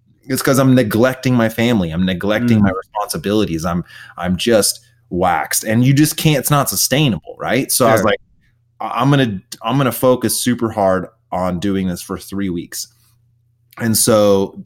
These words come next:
Speaker 1: uh, got home after this drive, didn't wanna ride, right? It was, like, a four-hour drive. I'm tired. It's, like, six o'clock at night. And without this challenge, I'm going to bed and eating
Speaker 2: Mm.
Speaker 1: ice cream, <laughs> you know?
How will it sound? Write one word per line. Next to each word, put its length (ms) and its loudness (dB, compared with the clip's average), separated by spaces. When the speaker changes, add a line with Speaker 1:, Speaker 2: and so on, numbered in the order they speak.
Speaker 1:
uh, 440 -4
got 200 0
home 240 0
after 240 -2
this 200 -2
drive, 520 0
didn't 380 -2
wanna 240 2
ride, 400 2
right? 160 2
It 20 0
was, 100 -2
like, 120 0
a 20 -8
four-hour 500 2
drive. 340 0
I'm 120 -4
tired. 400 0
It's, 100 -6
like, 140 -6
six 300 -6
o'clock 240 -4
at 80 -8
night. 260 -8
And 580 -4
without 440 -2
this 160 -2
challenge, 580 -4
I'm 120 -4
going 240 0
to 40 0
bed 360 0
and 200 -4
eating 220 4
Speaker 2:
Mm. 40 6
Speaker 1:
ice 100 4
cream, 140 -4
<laughs> 200 2
you 60 0
know? 200 6